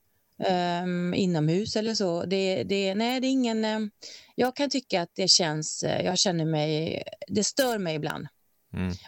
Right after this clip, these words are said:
Speaker 1: Men, men jag måste nog säga att det är nog mer positivt än negativt. För jag känner ju också det att, eh, jag kan ibland, eh, sorg kan komma över mig, eh, om, för saker och människor som jag saknar och så i livet.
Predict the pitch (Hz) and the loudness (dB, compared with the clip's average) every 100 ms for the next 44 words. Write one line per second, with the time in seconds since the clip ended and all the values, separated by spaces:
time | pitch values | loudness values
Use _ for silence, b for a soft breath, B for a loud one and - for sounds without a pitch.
0 | - 226 160 240 247 240 220 285 415 392 | 0 0 2 0 0 -2 -6 -6 -2 0
1 | 269 - 240 240 240 320 339 262 226 202 | 0 -2 0 2 2 0 0 -2 -2 -2
2 | 185 185 175 160 190 208 - - - _ | -2 0 -2 0 -2 -4 -4 -12 -16 _
3 | _ _ _ _ _ - 226 226 214 208 | _ _ _ _ _ -6 0 2 2 0
4 | 202 202 214 247 208 214 269 - 214 185 | -2 -2 0 0 2 0 0 -2 0 0
5 | 175 - - - 50 - 202 - 262 277 | 0 -4 -8 -6 -2 0 0 0 0 2
6 | 254 208 208 226 220 - 202 175 175 175 | 2 0 -2 -2 -2 0 2 2 2 0
7 | - - _ - 196 196 190 175 170 165 | -4 -8 _ -4 -2 0 2 0 0 0
8 | 156 170 b b b _ - - 175 170 | 0 -2 b b b _ -8 0 2 2
9 | 170 170 117 180 196 - - 190 - 196 | 0 -2 -2 0 -2 -4 -2 0 2 0
10 | - 175 170 175 170 - 175 165 160 - | -2 -2 0 0 -2 -2 -2 0 2 2
11 | 185 - 214 247 208 175 170 | 0 0 0 0 0 0 -2